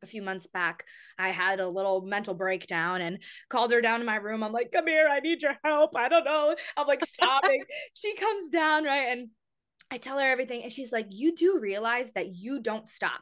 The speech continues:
Speaker 1: She was like, "You wake up every day, you start posting on your stories, you're constantly
Speaker 2: Yes.
Speaker 1: trying to make content, do this, do that." She's like, "You're up until ten P M." She's like, "If you worked a normal job, a nine-to-five job, you'd get there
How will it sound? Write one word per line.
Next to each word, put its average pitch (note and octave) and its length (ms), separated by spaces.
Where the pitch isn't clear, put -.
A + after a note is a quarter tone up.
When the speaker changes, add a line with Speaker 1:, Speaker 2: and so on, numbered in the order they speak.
Speaker 1:
She - 120
was A#3+ 140
like, G3 160
"You G#3 100
wake A3+ 300
up G4 140
every E4 200
day, A3+ 240
you G3+ 140
start - 280
posting C4 300
on F4+ 140
your F#4 100
stories, A3+ 480
you're F#3+ 80
constantly F4+ 580
Speaker 2:
Yes. A3+ 100
Speaker 1:
trying D#4+ 180
to E4 80
make D4+ 220
content, C#4 600
do D#4 200
this, C#4+ 240
do D#4 100
that." C4 200
She's B3 120
like, A3+ 160
"You're G3+ 160
up F#4 160
until F#4+ 260
ten D4+ 320
P D4 100
M." A#3+ 160
She's C4 180
like, A#3 160
"If A#3+ 120
you F4 340
worked C4 240
a A#3 60
normal G#3+ 540
job, A3 540
a G3+ 60
nine-to-five D4+ 680
job, A3+ 380
you'd A3+ 240
get F#3+ 200
there F4+ 140